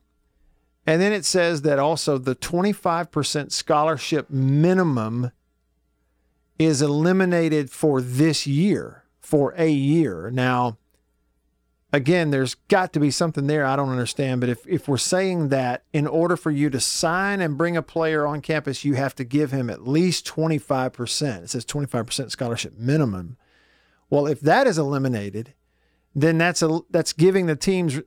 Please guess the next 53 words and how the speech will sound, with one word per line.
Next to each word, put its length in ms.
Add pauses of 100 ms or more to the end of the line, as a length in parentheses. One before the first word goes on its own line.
(140)
you 160
know, 140
again, 280
relief 600
from 220
that 220
stipulation 680
so 100
they 140
can 140
actually 360 (720)
figure 360
out 140
a 40
way 180
to 80
get 220
the 80
players 440
on 200
campus 600 (140)
and, 240 (520)
and 180
work 260
around 680 (100)
the 80
twenty-five 540
percent 340
limit, 360
maybe 180
go 140
below 440
it, 120
spread 320
it 80
out 160
a 20
little 180
farther. 480
Is 100
that 100
what 100
they're 140
saying? 460 (380)
I 120
don't 100
know 120
that's 200
necessarily 380
good 180
for 100
players, 580
but 280